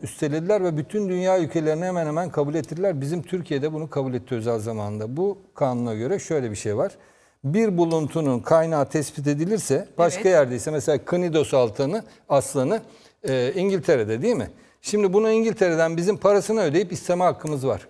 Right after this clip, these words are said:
Speaker 1: Orijinal yerine getirilsin diye. Ve onun için eylemler de yapılıyor orada Datça'da. Şimdi bu kanun kabul edildi. Bunu acaba ben çok düşündüm. Dedim ki, "Bu, bütün bunların aleyhine niye bunu zorluyorlar kabul?" Bu kutsal sandık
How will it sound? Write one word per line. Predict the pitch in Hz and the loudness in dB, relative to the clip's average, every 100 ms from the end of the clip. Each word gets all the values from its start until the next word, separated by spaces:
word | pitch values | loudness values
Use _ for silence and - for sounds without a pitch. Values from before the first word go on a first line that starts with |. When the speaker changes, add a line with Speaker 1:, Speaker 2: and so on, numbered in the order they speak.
| - | 0
Speaker 1:
Orijinal | 185 156 151 151 | 2 2 0 0
yerine | 170 165 170 | 2 0 0
getirilsin | 180 151 151 131 107 139 | 0 0 0 0 0 -2
diye. | 104 82 - _ - | -2 -6 -12 _ -2
Ve | 165 | 2
onun | 180 208 | 4 2
için | 180 208 | 0 2
eylemler | 185 175 180 196 202 | 2 4 4 4 4
de | 147 | 4
yapılıyor | 113 - 113 113 | 0 0 2 4
orada | 113 117 | 4 4
Datça'da. | 117 101 - 92 90 - - - - | 2 2 -2 -6 -8 -14 -20 -18 -6
Şimdi | - 240 220 202 - - _ | 0 2 4 2 0 -20 _
bu | 131 214 - | -2 0 2
kanun | 214 190 233 | 4 4 2
kabul | 240 190 190 | 2 2 4
edildi. | 190 165 151 117 - - _ _ _ - | 2 0 -2 -4 -6 -14 _ _ _ -6
Bunu | 127 156 247 233 | -2 0 2 2
acaba | 180 202 208 196 - - | 2 4 4 2 -4 -4
ben | 151 196 185 | -2 0 -2
çok | - 220 | -2 -2
düşündüm. | 143 107 135 127 143 | -4 -4 -2 0 0
Dedim | 190 226 | 0 -2
ki, | - 139 | -2 -2
"Bu, | 135 139 | -2 -4
bütün | 170 214 226 | -8 -6 -6
bunların | 190 185 185 | -4 -4 0
aleyhine | 139 143 131 151 190 - - _ _ _ _ _ _ | 0 0 -2 -2 -4 -6 -8 _ _ _ _ _ _
niye | 123 190 202 | -2 0 0
bunu | 151 131 131 - | 0 -2 -6 -14
zorluyorlar | 127 127 117 113 110 101 - | -6 -4 -2 -2 -4 -6 -8
kabul?" | 117 107 - _ _ | -8 -8 -14 _ _
Bu | 113 190 - - | -10 -10 -12 -10
kutsal | 139 - - 190 208 | -10 -8 0 0 0
sandık | 170 156 147 | -2 -2 -2